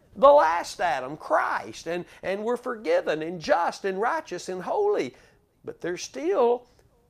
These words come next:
God, not for a salvation, but the expression of that salvation God is interested in. And I know that you're learning this, and it's not carried out through law, it's carried out by grace, which is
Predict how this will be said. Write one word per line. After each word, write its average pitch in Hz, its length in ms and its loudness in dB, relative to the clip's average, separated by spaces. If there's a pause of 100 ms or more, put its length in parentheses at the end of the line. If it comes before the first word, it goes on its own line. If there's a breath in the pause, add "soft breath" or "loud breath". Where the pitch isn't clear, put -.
(140)
God, 180 260 -4
not 262 380 2
for 330 240 -2
a 233 80 0
salvation, 247 920 -2
but 214 160 -2
the 247 160 -6
expression 285 960 -2
of 160 140 -6
that 156 200 -2
salvation 131 880 -6 (340)
God 135 300 0
is 190 140 -6
interested 160 640 -6
in. 107 320 -8
And 110 120 -8
I 127 140 -6
know 180 440 0 (240 loud breath)
that 139 180 -6
you're 170 240 -2
learning 208 480 -4
this, 107 400 -14
and 120 140 -12 (200 loud breath)
it's 165 220 -6
not 196 460 -2 (220 loud breath)
carried 233 360 0
out 247 280 -2
through 226 320 -2
law, 240 380 4
it's - 140 -10
carried 220 300 -2
out 202 180 -4
by 185 140 -4
grace, 185 640 -8
which 160 200 -6
is 147 200 -8